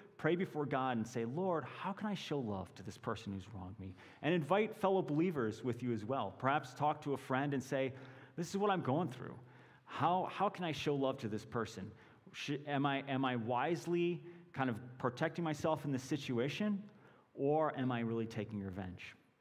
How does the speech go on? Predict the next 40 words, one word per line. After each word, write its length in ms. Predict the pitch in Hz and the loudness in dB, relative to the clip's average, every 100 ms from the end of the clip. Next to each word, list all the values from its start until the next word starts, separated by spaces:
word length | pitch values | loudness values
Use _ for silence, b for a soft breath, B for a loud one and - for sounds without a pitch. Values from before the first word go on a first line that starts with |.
| - | 0
And 100 | 135 | 2
it, 120 | 135 | 4
it, 120 | 175 170 190 | 4 4 4
it's 100 | 170 | 2
gonna 160 | - 170 | 0 0
come 240 | - 190 | 2 2
back 200 | 175 170 | 4 2
to 100 | 147 | 0
a 40 | 123 | -2
heart 260 | - 160 | 2 2
attitude, 520 | 113 123 143 202 214 - B B B _ | 2 -2 0 0 0 -4 B B B _
but 140 | 147 139 | 4 4
it's 140 | 139 | 4
more 200 | 147 180 | 2 4
than 140 | 151 | 2
a 20 | 113 | 0
heart 220 | 113 104 | 0 0
attitude. 400 | 98 92 - 101 | -2 -6 -6 -8
It's 120 | 101 | -6
a 40 | |
heart 220 | 107 147 147 | 0 4 6
attitude 380 | 139 135 135 | 4 2 -2
that 60 | 101 | 0
has 200 | 117 117 | -2 -2
to 40 | |
express 420 | 113 - - 127 113 | -6 -6 -2 -2 -2
itself 340 | - 107 104 | -4 -4 -4
in 60 | 107 | -6
actions. 440 | 104 107 - 101 - - _ _ _ _ _ _ _ - _ | -4 -6 -10 -12 -14 -20 _ _ _ _ _ _ _ -20 _
What 160 | 135 | 0
Jesus 280 | 131 175 170 | 4 2 2
was 160 | 147 135 | -2 0
saying 240 | 151 143 | 2 4
was 160 | 123 123 | 2 4
not 240 | 143 135 | 2 2
simply, 520 | - 160 143 143 127 127 B B B B | 2 0 4 2 2 -2 B B B B
when 140 | - 143 | 2 4
someone 320 | 151 165 147 | 4 4 4
wrongs 440 | 135 147 170 127 | 6 4 4 2
you, 340 | 117 117 113 | 2 2 0